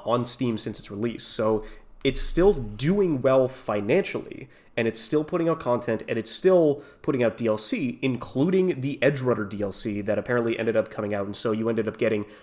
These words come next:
Rebecca Shotgun, you ended up getting missions with Falco, just, you had, you had names named after David Martinez. Like, goddamn, dude, like, everything was just, like, popping up, uh, at least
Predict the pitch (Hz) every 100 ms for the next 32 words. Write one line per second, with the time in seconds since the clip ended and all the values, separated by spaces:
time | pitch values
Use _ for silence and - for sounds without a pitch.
0 | - 113 104 - - - 147 123 - 127
1 | 120 120 120 - - 123 117 107 104 -
2 | 104 101 104 104 107 104 101 - - 151
3 | 143 156 139 135 135 131 - 143 - -
4 | - 143 127 123 147 139 135 131 110 110
5 | 127 143 135 110 113 127 123 - 107 120
6 | 120 113 - 113 131 151 120 110 135 143
7 | 117 117 107 104 107 107 - 131 170 170
8 | 180 143 123 117 - - - - - 107
9 | - 117 120 110 101 - - - - -
10 | 104 101 101 110 110 110 107